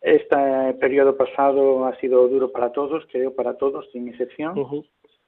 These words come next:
Speaker 1: Pero mira, mm, con salud y trabajando. Es una cosa muy importante eso.
Speaker 2: Qué bien. Hemos quedado, Antonio, en que sin necesidad de ocultar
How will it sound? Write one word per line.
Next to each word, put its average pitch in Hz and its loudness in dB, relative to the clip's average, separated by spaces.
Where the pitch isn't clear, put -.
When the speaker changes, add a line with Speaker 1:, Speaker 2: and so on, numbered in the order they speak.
Speaker 1:
Pero 143 4
mira, 156 -2
mm, 117 -16
con 131 -12
salud 151 -2
y 190 -4
trabajando. 151 -4
Es 120 -6
una 127 -6
cosa 127 -8
muy 127 -4
importante 120 -6
eso. - -12
Speaker 2:
Qué 131 -6
bien. 113 -10
Hemos 170 6
quedado, 165 6
Antonio, 160 2
en 143 -6
que 135 -4
sin 117 -14
necesidad 135 -2
de 156 2
ocultar 147 -2